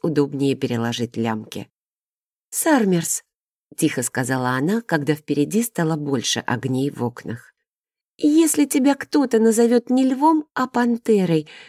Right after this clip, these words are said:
ты перетерпи это, не огрызайся, хорошо?» «Арфина морей,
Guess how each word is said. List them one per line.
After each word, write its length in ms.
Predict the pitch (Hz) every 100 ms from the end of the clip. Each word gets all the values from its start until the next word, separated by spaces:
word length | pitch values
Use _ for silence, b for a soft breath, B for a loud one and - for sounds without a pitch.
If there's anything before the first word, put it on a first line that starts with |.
| B
ты 180 | - 302
перетерпи 720 | 285 302 294 330 311 330 240
это, 280 | 165 165 165 B B B -
не 160 | 349
огрызайся, 840 | 302 277 294 247 190 147 - - 175
хорошо?» 540 | - 269 294 - 359 - _ _ _ _ _ _ -
«Арфина 720 | 185 196 190 - 349 349 294
морей, 560 | 240 196 156 135 131